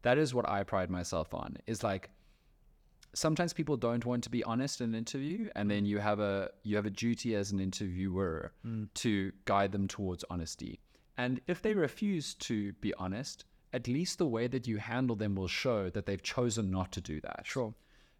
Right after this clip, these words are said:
Speaker 1: But ultimately, interviews are about getting people to express their true selves, because if they choose to be on an interview, they've demanded the spotlight already.
Speaker 2: Mm.
Speaker 1: They've demanded your attention. Now, you at least owe them honesty.
Speaker 2: Yeah, it's, it's, it's interesting as well, like,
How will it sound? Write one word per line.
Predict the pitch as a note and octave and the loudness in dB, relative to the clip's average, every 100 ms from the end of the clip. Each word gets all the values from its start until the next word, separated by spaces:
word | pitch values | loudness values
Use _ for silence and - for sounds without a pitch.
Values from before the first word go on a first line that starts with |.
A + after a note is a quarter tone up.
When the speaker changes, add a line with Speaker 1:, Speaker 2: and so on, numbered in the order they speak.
| - | 0
Speaker 1:
But | B2+ | 4
ultimately, | D#3 E3 F3 D#3 C3+ A#2 | 4 4 2 2 2 0
interviews | B2+ C3 A#2+ A#2 | 0 0 0 2
are | A#2 | 2
about | G#2+ G#2 - | 0 0 0
getting | G#2+ G#2+ G#2 | 0 2 0
people | A2 G2+ G#2 | -2 0 -2
to | - | -2
express | G#2+ - G#2+ G2+ - | -4 -2 -2 -2 -2
their | F#2+ | -4
true | - G2+ F#2+ | -4 -2 -2
selves, | G#2 F#2+ F2+ - | 0 -2 -2 -6
because | F#2+ F#2+ | -4 -2
if | G2+ | -2
they | G#2 | -2
choose | G2 B2 A2 | 0 0 -2
to | G#2 | 0
be | G#2 | 0
on | F#2+ | 2
an | F2+ | 2
interview, | F#2 - F#2 F2 | 0 -2 -4 -2
they've | F2+ F2 | -2 -2
demanded | F#2+ F2+ F2+ F2+ | 0 2 2 -2
the | F2+ | -6
spotlight | - F#2 F2 E2+ E2 D#2+ | -4 -2 0 0 0 -4
already. | D#2+ F2 F2 C2+ B2 | -2 -2 -2 -4 -2
Speaker 2:
Mm. | A#2+ A2+ G#2+ | 0 0 2
Speaker 1:
They've | G#2+ G2 | 0 2
demanded | G#2 G2+ A2 G#2+ | 2 2 2 0
your | F#2+ E2+ | 0 -2
attention. | - F2 E2+ - - - - _ - | -2 -4 -4 -6 -10 -12 -20 _ -4
Now, | C3 | -2
you | A#2+ A#2 | 0 0
at | G#2 | 0
least | A#2 - - | -2 -2 -4
owe | F#2+ | -4
them | F#2 - | -4 -4
honesty. | D#2 - - - - - - - - | -6 -8 -12 -14 -16 -20 -20 -20 -10
Speaker 2:
Yeah, | D#3+ D#3+ D3+ C#3+ | -2 4 6 4
it's, | - | 2
it's, | - D3+ - | -4 -4 -4
it's | D#3+ F3 | -4 0
interesting | F#3+ G#3 - F3+ | 2 2 0 2
as | D3 C3 | 2 2
well, | D3 D3+ | 2 4
like, | C#3 B2+ - | 2 0 -4